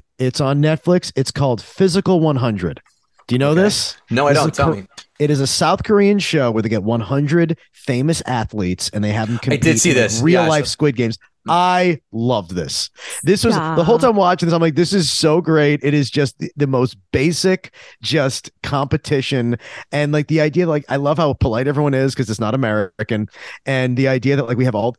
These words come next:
Speaker 1: just, it, it's like that M M A mentality of, like, you get, like, different kind of athletes and you just see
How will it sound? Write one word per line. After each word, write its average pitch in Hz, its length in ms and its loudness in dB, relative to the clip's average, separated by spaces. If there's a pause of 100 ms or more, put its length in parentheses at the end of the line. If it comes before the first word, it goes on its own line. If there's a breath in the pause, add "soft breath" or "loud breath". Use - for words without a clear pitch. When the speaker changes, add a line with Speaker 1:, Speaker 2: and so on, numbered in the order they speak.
(100)
Speaker 1:
just, 175 240 -6
it, 156 180 -6
it's 160 300 -2
like 165 160 -2
that 156 180 -2
M 143 160 -2
M 139 140 0
A 135 80 0
mentality 113 540 0
of, 95 80 -6
like, 95 140 -4
you 104 60 -6
get, 110 140 -4
like, 107 240 -8
different 123 360 -2
kind 113 200 -6
of 101 60 -4
athletes 120 520 -2
and 98 80 -2
you 92 60 -4
just - 160 -6
see 113 260 -2